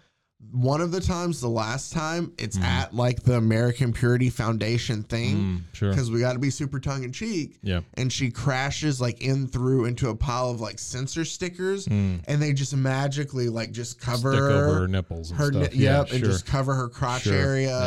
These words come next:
Speaker 2: Yeah, 'cause she's
Speaker 1: Uh,
Speaker 2: just naked at this point.
Speaker 1: Yeah, and she's like, "Oh, thank goodness for self-adhesive,
Speaker 2: <sighs>
Speaker 1: you know, stickers."
Speaker 2: Yeah.
Speaker 1: Self-adhesive,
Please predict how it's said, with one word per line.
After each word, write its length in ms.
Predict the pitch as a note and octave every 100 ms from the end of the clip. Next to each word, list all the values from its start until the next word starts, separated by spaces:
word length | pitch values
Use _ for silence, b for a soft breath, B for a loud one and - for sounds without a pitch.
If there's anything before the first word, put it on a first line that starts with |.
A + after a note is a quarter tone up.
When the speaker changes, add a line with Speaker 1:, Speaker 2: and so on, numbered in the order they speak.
| F2+
Speaker 2:
Yeah, 60 | F2 -
'cause 120 | B2
she's 200 | E3+ B2+
Speaker 1:
Uh, 20 |
Speaker 2:
just 200 | B2 A2
naked 320 | C3+ C3+ G2+
at 100 | E2
this 180 | - E2
point. 160 | - G#3
Speaker 1:
Yeah, 220 | A3 F#2+ - -
and 140 | C3
she's 260 | C3+ C3+ C#3
like, 240 | D3+ - A#2+
"Oh, 180 | C#3+ -
thank 380 | B2 C#3+ D#3 C#3+
goodness 380 | F#3 F#3+ G3
for 200 | - G3
self-adhesive, 1000 | F#3 - A2+ C#3 C#3+ D3 D3 F3 F3+ F#3 -
Speaker 2:
<sighs> 380 | C#3+ A#2+ G2+
Speaker 1:
you 100 | D#3
know, 160 | D#3 F3
stickers." 760 | - - A3 - D#3+ D#3+ - - - -
Speaker 2:
Yeah. 40 |
Speaker 1:
Self-adhesive, 720 | F#2+ B2 C#3+ C3+ C#3+ C#3+ D3